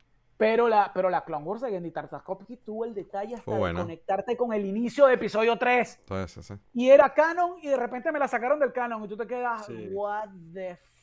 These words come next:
Speaker 1: fuck?". Entonces, no sabemos qué carajo, qué carajo esperar. O sea, a mí no me extrañaría que dentro de unos años, ahora no lo van a hacer ni en pedo, te mantengan argumentos de la nueva saga,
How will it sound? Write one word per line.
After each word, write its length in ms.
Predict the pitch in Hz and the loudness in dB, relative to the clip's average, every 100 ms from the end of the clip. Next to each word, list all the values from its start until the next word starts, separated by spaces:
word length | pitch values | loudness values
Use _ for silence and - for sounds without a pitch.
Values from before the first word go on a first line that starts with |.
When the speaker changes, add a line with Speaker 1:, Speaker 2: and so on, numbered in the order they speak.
| - | -14
Speaker 1:
fuck?". 560 | 175 175 175 _ - - - - - - | -8 -8 -10 _ -20 -20 -20 -4 0 0
Entonces, 380 | 185 208 - - - | 0 -4 -6 -10 -12
no 260 | 214 226 | -10 -10
sabemos 440 | 226 262 269 277 - | -6 -6 -6 -8 -12
qué 120 | 254 | -10
carajo, 560 | 269 254 240 262 - _ _ _ - | -6 -6 -4 -6 -6 _ _ _ -8
qué 120 | 196 | -6
carajo 280 | 240 240 262 | -4 -6 -6
esperar. 440 | 254 214 226 - _ _ _ _ - | -2 0 0 -4 _ _ _ _ 0
O 40 | |
sea, 120 | 208 | 2
a 20 | |
mí 80 | 196 | 4
no 80 | 233 | 2
me 60 | 269 | 0
extrañaría 800 | 254 233 220 240 254 233 277 - | -2 -4 -4 -4 -2 -2 -4 -10
que 120 | - 160 | -6 -2
dentro 280 | 156 156 156 | -2 -4 -6
de 60 | |
unos 200 | 202 220 | -6 -6
años, 220 | 190 208 175 | -6 -6 -4
ahora 260 | 147 165 | -2 -2
no 120 | 180 | -2
lo 100 | 175 | -4
van 100 | 180 | -4
a 20 | 180 | -4
hacer 160 | 180 | -8
ni 80 | 185 | -8
en 80 | 190 | -4
pedo, 320 | 185 170 190 _ _ _ - | 0 0 -2 _ _ _ -2
te 120 | 226 | 0
mantengan 600 | 226 220 269 262 226 202 - | 0 -2 -2 -2 -6 -8 -4
argumentos 960 | 190 208 214 233 277 294 349 339 - _ _ _ _ _ _ | -2 -2 -2 -2 -4 -2 -4 -6 -10 _ _ _ _ _ _
de 280 | 196 175 226 | -8 2 2
la 120 | 226 | 2
nueva 200 | 240 262 | 0 -2
saga, 480 | 277 285 294 359 | 0 0 0 -4